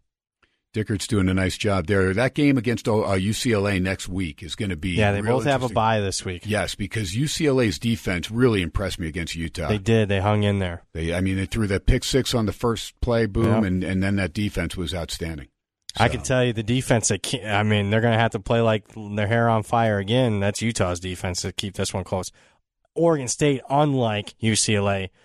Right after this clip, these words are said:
Speaker 2: th-, doesn't have a freshman quarterback on his first major road start.
Speaker 1: D J's just gotta take care of the ball.
Speaker 2: Yes.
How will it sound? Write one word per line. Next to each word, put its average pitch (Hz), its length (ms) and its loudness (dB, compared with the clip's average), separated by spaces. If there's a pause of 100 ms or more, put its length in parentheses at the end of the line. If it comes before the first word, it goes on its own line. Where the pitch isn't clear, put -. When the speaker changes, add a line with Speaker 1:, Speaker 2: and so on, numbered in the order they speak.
(380)
Speaker 2:
th-, 123 160 0
doesn't 107 240 2
have 107 160 2
a 95 40 -2
freshman 101 440 0
quarterback 90 640 0
on 101 100 0
his 92 140 0
first - 320 -2
major 104 380 2
road 95 280 2
start. 113 240 2
Speaker 1:
D 131 160 4
J's 120 140 2
just - 180 -4
gotta 117 220 2
take 113 220 -2
care 110 160 2
of 101 60 0
the 92 60 -2
ball. 78 280 -6 (180)
Speaker 2:
Yes. 107 500 -6